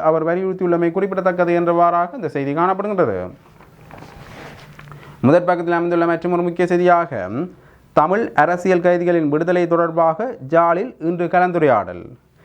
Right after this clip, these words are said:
இருபத்தி எட்டு ஆண்டு காலமாக சிறை வைக்கப்பட்டுள்ள பதினாலு தமிழ் அரசியல் கைதிகளிடம் மனிதாபிமான விடுதலையை வலியுறுத்தி பொதுவழி ஊடாக ஜனாதிபதியிடம் அனைவரும் இணைந்து பொது வேண்டுகோளினை விடுவிப்பது தொடர்பில் ஆராயும் விசேட கலந்துரையாடல்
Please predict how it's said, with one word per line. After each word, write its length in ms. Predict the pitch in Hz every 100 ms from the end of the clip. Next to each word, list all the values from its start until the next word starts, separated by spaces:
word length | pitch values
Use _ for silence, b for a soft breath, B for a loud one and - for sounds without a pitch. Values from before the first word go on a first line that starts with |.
| b b -
இருபத்தி 340 | 131 175 175 180
எட்டு 160 | 175 180 143 143
ஆண்டு 180 | 170 170
காலமாக 560 | 175 170 175 170 170 254 -
சிறை 160 | 180 180
வைக்கப்பட்டுள்ள 500 | 170 175 165 160 202 233 175
பதினாலு 460 | 170 180 175 170 170
தமிழ் 200 | 175 208 -
அரசியல் 340 | 160 175 185 175
கைதிகளிடம் 560 | 175 175 170 170 165 123
மனிதாபிமான 640 | 131 151 196 196 196 196 170
விடுதலையை 360 | 165 175 170 165
வலியுறுத்தி 460 | 160 170 165 160 220 262 -
பொதுவழி 380 | 170 185 185 180 175
ஊடாக 400 | 170 160 160 247 180
ஜனாதிபதியிடம் 720 | 170 175 175 175 170 165 247 -
அனைவரும் 380 | 165 180 180 170 156
இணைந்து 320 | 175 180 208 277 B B B -
பொது 180 | 170 247
வேண்டுகோளினை 560 | 190 185 180 185 175 175 151
விடுவிப்பது 380 | 170 175 180 175
தொடர்பில் 300 | 175 165 170 - 143
ஆராயும் 400 | 170 170 160 151
விசேட 280 | 151 190 180
கலந்துரையாடல் 560 | 175 170 170 165 175